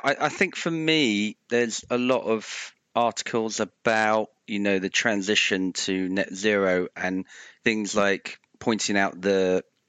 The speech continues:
environmental damage that mining nickel and cobalt will do. And then these are all kind of materials needed for batteries and electric cars and that kind of thing. And the thing is, there is actually,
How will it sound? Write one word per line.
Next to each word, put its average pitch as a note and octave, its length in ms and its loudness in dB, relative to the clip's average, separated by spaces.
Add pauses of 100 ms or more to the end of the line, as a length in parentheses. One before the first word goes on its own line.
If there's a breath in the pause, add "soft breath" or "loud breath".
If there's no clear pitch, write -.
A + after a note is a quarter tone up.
(460)
environmental G2+ 680 0
damage F#2+ 600 0
that F2+ 300 0
mining G2 840 0 (300 soft breath)
nickel F#2+ 540 0
and F2+ 100 -6
cobalt F2+ 560 -2 (420 soft breath)
will F#2 200 0
do. F2 460 0 (440)
And F2+ 100 -2
then F#2+ 140 0
these G2 260 0
are G2 80 2
all F#2 120 2
kind G2 160 -2
of F#2 60 0
materials F2+ 600 0
needed F2+ 400 0
for - 140 -8
batteries F#2 800 0
and E2+ 340 -4
electric - 480 -4
cars F#2 400 0
and F2 120 -2
that F#2 160 -2
kind F2 180 -8
of D#2+ 100 -8
thing. D#2+ 260 -8 (380 loud breath)
And A2+ 100 2
the A2+ 60 4
thing C#3+ 180 2
is, A2 260 0
there A2 220 2
is A2+ 140 0
actually, G2 640 2